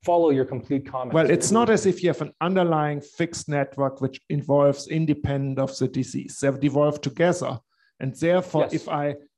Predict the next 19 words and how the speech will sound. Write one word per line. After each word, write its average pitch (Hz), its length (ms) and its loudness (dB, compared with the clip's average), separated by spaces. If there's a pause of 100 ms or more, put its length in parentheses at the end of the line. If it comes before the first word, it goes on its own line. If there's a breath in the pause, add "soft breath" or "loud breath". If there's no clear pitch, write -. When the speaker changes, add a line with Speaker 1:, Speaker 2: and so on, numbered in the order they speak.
(160)
Speaker 2:
if - 120 -6
you 156 80 0
gave 165 360 -2
me 151 80 0
no 160 340 2
information 165 560 -2
about 139 240 -4
the 147 80 -6
network, 139 600 -6
only 165 600 2
about 139 380 0
the 131 140 -2
disease, 139 760 -2
only 170 320 2
about 131 320 -2
the 139 100 -6
network, 139 540 -4
I 135 120 -6
could, - 260 -4